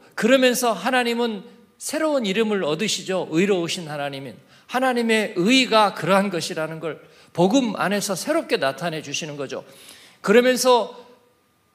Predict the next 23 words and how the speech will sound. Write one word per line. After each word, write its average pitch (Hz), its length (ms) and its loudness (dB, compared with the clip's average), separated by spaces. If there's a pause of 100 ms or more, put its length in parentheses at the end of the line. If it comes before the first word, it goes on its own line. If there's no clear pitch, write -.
(160)
그 233 640 -2
하나님의 214 1040 -2
아들이 190 600 -2 (360)
우리의 247 760 0
죄를 208 280 0
전가받고, 185 960 -2 (180)
그리고 196 840 0 (580)
우리에게 170 480 0
새로운 339 460 2
생명을 269 600 2
주기 220 340 -4
위해서 196 400 -4 (300)
십자가에서 180 960 -2
물과 233 380 -2
피를 226 240 -4
쏟으시고, 196 640 -6 (260)
그리고 254 640 2 (140)
삼 269 280 -2
일 262 100 2
만에 208 360 0
부활하실 202 440 2
뿐 180 160 -4
아니라 165 380 -2